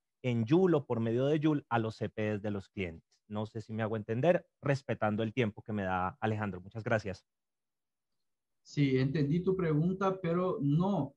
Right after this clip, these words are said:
Speaker 2: ese, ese prefijo que se delega ahí es un prefijo global que sirve para que todos los clientes puedan tener conectividad a la internet. El prefijo barra noventa y seis de Joule del D N S sesenta y cuatro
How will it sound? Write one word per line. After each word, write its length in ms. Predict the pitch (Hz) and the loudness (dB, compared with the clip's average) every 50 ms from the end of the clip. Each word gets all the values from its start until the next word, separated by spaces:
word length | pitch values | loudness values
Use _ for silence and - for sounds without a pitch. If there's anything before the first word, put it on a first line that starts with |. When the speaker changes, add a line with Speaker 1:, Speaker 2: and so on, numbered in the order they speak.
| _ - | _ -6
Speaker 2:
ese, 420 | 123 127 123 - - 151 147 135 | -4 -4 -4 -2 -2 -2 0 0
ese 220 | 147 147 - 170 151 | 0 -2 -2 -4 -6
prefijo 540 | 165 165 156 - - 175 160 - 196 185 | -4 -4 -6 -4 -2 -4 -2 -2 -4 -6
que 100 | - 196 | -4 -6
se 180 | 185 - - 190 185 | -6 -4 -4 -2 -2
delega 600 | 185 185 160 143 139 143 156 170 175 190 185 - - | 0 0 -2 -2 0 0 -2 0 0 0 -2 0 0
ahí 420 | 147 143 135 131 131 143 175 - _ _ _ _ _ - | -2 0 2 0 0 0 -2 -6 _ _ _ _ _ -4
es 200 | 131 143 147 151 | -2 -2 0 0
un 120 | 180 156 | -2 -2
prefijo 500 | 147 151 147 - - 156 143 - 151 143 | 0 0 -2 -2 -2 -2 -2 -2 -2 -2
global 580 | 143 156 180 190 180 147 147 143 147 165 185 - - _ _ _ - | 0 2 2 2 2 2 2 2 2 2 0 -4 -6 _ _ _ -4
que 120 | - 147 | -2 -2
sirve 300 | 139 - 160 151 160 165 | -2 0 0 0 0 0
para 240 | 151 156 147 151 147 | 0 0 0 0 0
que 120 | - 147 | 0 -2
todos 340 | - - - - 202 220 220 | -4 -4 -2 -2 2 2 2
los 140 | 220 214 214 | 2 0 -2
clientes 420 | - 180 165 165 180 175 196 185 185 | -2 -4 -2 -2 -2 0 -2 -2 -2
puedan 280 | - 170 170 175 170 | -2 -2 -2 -2 -2
tener 280 | - 160 151 156 165 - | -2 0 -2 -2 -2 -2
conectividad 880 | - 175 160 165 175 180 - - 180 175 165 151 131 143 160 185 185 | -4 -4 -2 -2 -2 -4 -4 -4 -4 -2 -2 -2 -2 0 2 2 2
a 40 | 156 | 2
la 100 | 139 131 | 2 0
internet. 400 | 123 117 - 110 98 101 101 - _ _ _ _ _ _ _ _ | -2 -2 -4 -8 -12 -12 -16 -18 _ _ _ _ _ _ _ _
El 160 | - 131 127 131 | -2 -2 0 2
prefijo 440 | 160 151 151 - 180 - - 220 | 0 0 0 0 -2 0 0 2
barra 260 | 214 214 196 190 208 208 | 2 4 2 2 2 0
noventa 320 | 202 202 196 196 190 196 | 0 0 0 0 2 2
y 60 | 180 | 0
seis 300 | 151 - - 165 156 147 | 0 0 0 2 2 2
de 220 | 147 151 135 131 123 | 2 2 0 -2 -2
Joule 340 | 123 139 143 156 160 175 190 190 | -2 0 2 2 2 0 -2 -6
del 480 | 170 143 139 135 127 123 123 - - - - | -10 -6 -2 -2 0 0 -2 -6 -10 -10 -4
D 100 | 143 139 | -2 -2
N 200 | 139 135 131 131 | 0 0 0 0
S 180 | 147 151 - 147 | 0 0 -2 -4
sesenta 380 | - 139 127 - 135 127 131 | -6 -6 -6 -4 -4 -4 -2
y 100 | 135 127 | -4 -6
cuatro 500 | - - 135 131 135 - 156 165 170 - | -4 -4 -2 -2 -2 -4 -6 -8 -10 -10